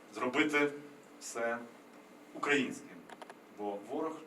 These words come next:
до цього часу намагається, на жаль, все зробити задля того, щоб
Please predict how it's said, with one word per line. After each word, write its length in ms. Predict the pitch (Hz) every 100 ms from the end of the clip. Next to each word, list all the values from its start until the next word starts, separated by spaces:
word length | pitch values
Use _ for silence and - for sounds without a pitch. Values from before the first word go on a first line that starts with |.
| - - - - - -
до 60 |
цього 180 | 110 107
часу 260 | - 170 -
намагається, 480 | 95 95 104 104 - -
на 80 | 90
жаль, 180 | 101 101 - - - -
все 160 | - 110
зробити 360 | 107 92 104
задля 280 | 101 90 92 90
того, 240 | 107 107 107
щоб 200 | -